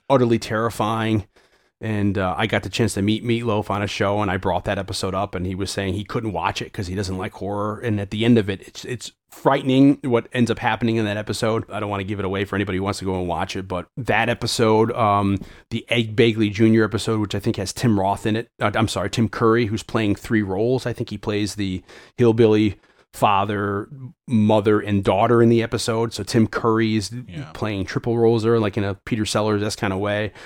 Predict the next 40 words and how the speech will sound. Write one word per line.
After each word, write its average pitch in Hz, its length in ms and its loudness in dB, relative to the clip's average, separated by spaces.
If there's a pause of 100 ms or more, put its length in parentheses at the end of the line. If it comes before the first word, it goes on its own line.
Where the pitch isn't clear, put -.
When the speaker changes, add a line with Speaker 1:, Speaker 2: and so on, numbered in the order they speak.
(280)
Speaker 1:
The 104 60 -2
Schwarzenegger 120 760 4
episode 110 400 0
that 101 100 -2
I 98 100 -2
think - 180 -4
he 98 140 -6
directed. 107 600 -4 (180)
Speaker 2:
Yeah, 80 120 -20 (240)
that 82 220 -10
old 92 280 -12
guy. 92 460 -10 (300)
Speaker 1:
Yeah, 147 500 6
who's, 117 300 -2
who's 117 500 -4 (200)
kinda 110 220 -2
changing 117 340 2
out 110 140 -2
body 110 220 2
parts 117 320 0
he's 107 120 -4
paying 113 400 -2
to 107 160 -6 (160)
become 107 280 -4
young 101 200 0
again. 110 400 0
Speaker 2:
Who 143 200 2
is 120 220 -2
in, 139 160 2
Speaker 1:
Um, 107 160 2
Speaker 2:
uh, 117 440 2 (240)
who's 117 240 -8
in 127 160 -6
Tales 117 240 -6
from 113 100 -14
the 101 80 -12
Dark 110 200 -2
Side, 107 220 -8
the 98 60 -12
movie, 175 380 -10